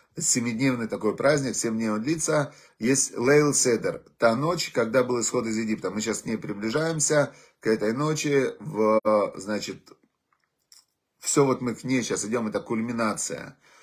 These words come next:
И в эту ночь, ровно в это время, как был исход из Египта, собираются все евреи, уже три тысячи триста тридцать четыре года, и рассказывают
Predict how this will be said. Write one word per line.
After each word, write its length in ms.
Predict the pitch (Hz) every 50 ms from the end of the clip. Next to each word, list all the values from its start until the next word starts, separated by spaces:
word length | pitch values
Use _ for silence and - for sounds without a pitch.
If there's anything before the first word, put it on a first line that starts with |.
| - - - _ _ -
И 80 | 113 107
в 80 | 117
эту 260 | 170 196 - 202 196
ночь, 420 | 180 165 151 139 123 110 - - - -
ровно 400 | 107 107 135 151 170 175 170 165
в 60 | 160
это 180 | 170 165 170 160
время, 640 | 151 147 135 131 127 123 113 113 110 107 101 - - -
как 200 | - 110 110 107
был 200 | 117 143 147 143
исход 260 | - - 151 147 135
из 140 | 143 123 135
Египта, 360 | 135 113 117 110 - - 98
собираются 520 | - 107 104 110 139 160 165 160 156 151
все 220 | 123 - - 143 135
евреи, 260 | 123 113 110 110 104
уже 200 | 95 95 101 104
три 200 | 104 - 117 117
тысячи 280 | 113 151 151 - - 123
триста 360 | - - 135 123 - 123 113
тридцать 240 | 107 120 120 107 -
четыре 320 | - - 131 113 117 107
года, 500 | 104 104 98 95 95 101 104 120 135 - _ _ - - - _ _ _ _ -
и 140 | 151 175
рассказывают 1120 | 185 180 160 - - - 156 156 156 156 143 147 156 147 151 147 151 147 143 143 - - -